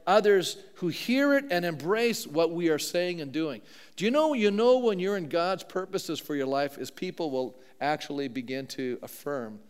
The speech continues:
that you're doing exactly what you should be doing. Look at, look what happens here in verse thirty-two. "Peter and his companions were very sleepy,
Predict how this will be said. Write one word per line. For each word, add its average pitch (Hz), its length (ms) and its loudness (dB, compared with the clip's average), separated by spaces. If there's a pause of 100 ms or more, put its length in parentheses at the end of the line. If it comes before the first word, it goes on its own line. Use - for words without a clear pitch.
that 113 160 -10
you're 127 120 -6
doing 117 380 -8
exactly 113 480 -8
what 104 140 -10
you 110 60 -14
should 110 200 -12
be 104 100 -16
doing. 107 240 -10
Look - 140 -10
at, - 160 -6
look 180 100 -4
what 180 140 -6
happens 147 420 -6
here 120 220 -6 (300)
in 123 80 -14
verse 139 180 -2
thirty-two. 139 420 -4
"Peter 220 360 2
and 196 80 4
his 143 140 -6
companions 175 520 -4
were 127 120 -6
very 170 220 -2
sleepy, 165 540 -6